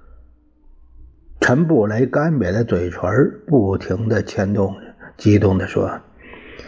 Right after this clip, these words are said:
“而且美联社还发了电报，告诉全世界中国政府这次的改变，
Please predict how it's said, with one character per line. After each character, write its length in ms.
“而 180
且 440
美 160
联 240
社 160
还 200
发 260
了 220
电 260
报， 640
告 180
诉 160
全 260
世 200
界 220
中 220
国 140
政 240
府 160
这 240
次 300
的 240
改 300
变， 280